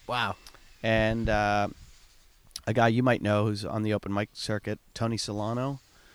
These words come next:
Speaker 1: I've heard the name.
Speaker 2: He's an animator, and
Speaker 1: Uh-huh.
Speaker 2: he designed all the logos and everything. So they came out, they designed it, did it. Um, and then, uh,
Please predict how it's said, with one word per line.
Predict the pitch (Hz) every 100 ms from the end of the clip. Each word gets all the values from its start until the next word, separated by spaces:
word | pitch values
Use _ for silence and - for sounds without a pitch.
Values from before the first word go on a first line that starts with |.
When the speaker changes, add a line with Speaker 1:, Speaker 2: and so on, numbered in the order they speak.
| - - - -
Speaker 1:
I've | 113
heard | 131 110
the |
name. | 98 98 98 -
Speaker 2:
He's | 135 123
an |
animator, | 123 131 127 113 110 117
and | 113
Speaker 1:
Uh-huh. | 120
Speaker 2:
he | 117 127 123 - - -
designed | 120 113 113 113
all |
the | 110
logos | 104 110 120 120 110
and | 107
everything. | 113 113 113
So | 104
they | 120
came | 123 113
out, | 110 113 113
they | 104
designed | 104 113 107 104 113 113
it, | 113 117 - _ -
did | 110 110
it. | 107 - - _
Um, | 107 104 104 104 101 - -
and | 104 113
then, | 113 113 110 110 110 _ - - - -
uh, | 95 85 69 55 50